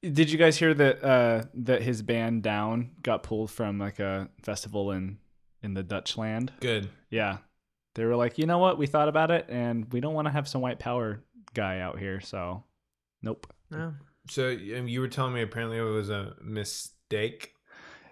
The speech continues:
Speaker 1: Yeah, I mean, he's, he's claiming that it was an inside joke because he was drinking white wine backstage.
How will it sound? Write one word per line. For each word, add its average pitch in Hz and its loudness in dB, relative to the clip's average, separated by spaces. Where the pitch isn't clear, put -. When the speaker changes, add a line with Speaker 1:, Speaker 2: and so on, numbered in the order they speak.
Speaker 1:
Yeah, 190 8
I 131 6
mean, 143 4
he's, 147 4
he's 143 2
claiming 131 2
that 113 -2
it 117 0
was 117 -2
an 110 -2
inside 110 -2
joke 107 -2
because 104 -6
he - -6
was 101 -4
drinking 101 -8
white 92 -2
wine 92 -6
backstage. 113 -2